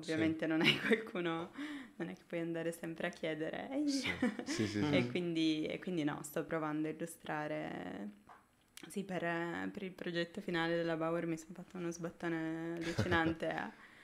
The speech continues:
Speaker 2: perché ho fatto tutto linee,
Speaker 1: Ok.
Speaker 2: personaggi che erano un po'... non so, avevano tanti buchi. <laughs>
Speaker 1: Ok.
Speaker 2: Detto così sembra brutto, ma, eh, non erano linee continue e quindi lì mi,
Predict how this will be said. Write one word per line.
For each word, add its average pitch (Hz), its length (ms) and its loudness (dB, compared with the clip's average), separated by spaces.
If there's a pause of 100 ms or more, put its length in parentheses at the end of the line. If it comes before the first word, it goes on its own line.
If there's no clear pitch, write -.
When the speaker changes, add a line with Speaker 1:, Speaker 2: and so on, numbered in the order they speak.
(220)
Speaker 2:
perché - 200 -12
ho - 20 -12
fatto 185 260 -10
tutto 180 240 -4
linee, 175 880 0
Speaker 1:
Ok. - 80 -8 (140)
Speaker 2:
personaggi 160 1400 2
che 160 320 -2 (520)
erano 160 300 0
un 170 120 -2
po'... 165 800 2
non 170 200 0
so, 185 80 -2
avevano 170 420 4
tanti 175 300 -2
buchi. 170 420 -6
<laughs> - 340 -4
Speaker 1:
Ok. - 240 0 (240)
Speaker 2:
Detto 208 220 2
così - 260 2
sembra 202 320 4
brutto, 185 340 -2
ma, 156 300 4
eh, 156 600 -2
non 180 240 2
erano 180 280 4
linee 175 260 2
continue 190 500 -4 (500)
e 180 120 0
quindi 175 380 2
lì 160 460 4 (180)
mi, 165 220 4